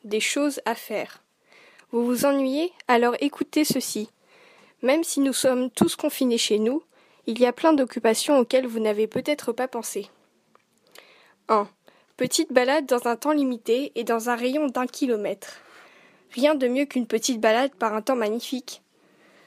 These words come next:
Ce n'est pas parce qu'on dit « restez chez vous » qu'il ne faut pas sortir respirer.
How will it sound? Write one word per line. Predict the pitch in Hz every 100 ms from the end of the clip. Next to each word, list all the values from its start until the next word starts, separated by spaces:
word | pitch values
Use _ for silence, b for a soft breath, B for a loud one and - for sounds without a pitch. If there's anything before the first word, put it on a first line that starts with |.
| b b b
Ce | - -
n'est | 247
pas | 240 285
parce | 269 -
qu'on | 262 247
dit « | 226 233 - -
restez | 220 240 - 233
chez | 220 233
vous » | 208 262 339 - -
qu'il | 262
ne | 233
faut | 226 262
pas | 233
sortir | 247 220 - 262 247
respirer. | 214 - 254 233 226